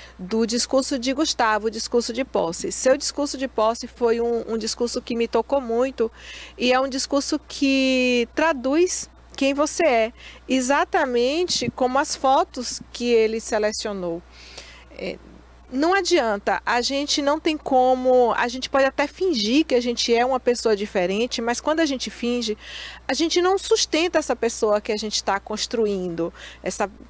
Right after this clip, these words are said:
persona construída, essa persona fake. Então, é, o que Gustavo colocou no discurso, o que você percebe quando você tá numa conversa informal com ele,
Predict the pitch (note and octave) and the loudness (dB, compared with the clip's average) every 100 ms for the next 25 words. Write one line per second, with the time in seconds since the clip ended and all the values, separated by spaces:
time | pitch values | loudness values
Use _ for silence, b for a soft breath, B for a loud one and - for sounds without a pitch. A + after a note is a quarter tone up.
0 | - A3+ - - B3 A#3+ A3+ G#3+ - G#3+ | -4 -4 -2 0 0 0 -2 -4 -4 0
1 | G3+ F#3 F3 F3 F3+ G3 - G#3+ - A#3 | 0 2 0 0 -2 -4 -4 -6 -4 -4
2 | A#3 - A#3 G#3+ G#3 - - F#3+ - B | -4 -2 4 4 2 -4 -8 -8 -8 B
3 | B B G#3+ B3+ C4 - C4 C#4 D4+ C4 | B B -8 -4 -4 0 2 4 2 -2
4 | - - - G3+ G3+ G3+ G3 G3 F#3+ F#3 | -12 -8 0 2 4 4 4 4 4 2
5 | - A#3 - D#4+ F#4+ - D4 C#4 C#4 C4+ | 0 -8 -2 2 2 2 0 0 0 0
6 | C4+ - D4 C#4+ A3+ - - B3+ C#4+ C4+ | 0 2 0 0 -6 -6 -2 0 2 0
7 | A#3+ G#3+ B B B - B3+ - C4 C4+ | -2 -2 B B B -4 -4 -2 0 2
8 | C4 C4 B3 A#3 A#3+ B3+ - B3+ - C4+ | 2 2 2 2 0 0 0 0 2 2
9 | C4+ C4 C4 B3 B3+ C4 A#3 A#3+ A#3 A#3+ | 2 0 -2 0 0 0 0 -2 -4 -2
10 | G#3 A3 A#3 A#3 A#3+ A3 A3 G#3+ - G3+ | 2 0 0 -4 -4 -2 0 0 0 0
11 | G#3 A3+ B3 G#3+ G#3 - | 4 4 4 0 -6 -8